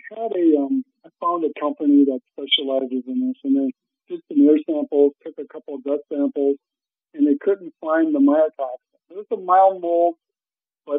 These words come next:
it wasn't that mild, and it wasn't a myotoxin that they had. Um,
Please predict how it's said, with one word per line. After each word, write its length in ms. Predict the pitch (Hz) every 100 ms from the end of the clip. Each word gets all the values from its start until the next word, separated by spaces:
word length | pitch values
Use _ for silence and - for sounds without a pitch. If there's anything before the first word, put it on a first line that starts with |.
| 294
it 20 |
wasn't 320 | 170 339 330 - _ _ _ -
that 140 | 156
mild, 400 | 156 160 160 165
and 100 | 151
it 40 |
wasn't 320 | 151 165 165 143
a 40 | 139
myotoxin 680 | 143 147 147 135 131 - 135
that 80 | 127
they 140 | 127 120 127
had. 60 | - _ _ _ _ _ _ _ _ _ -
Um, 440 | 147 147 139 139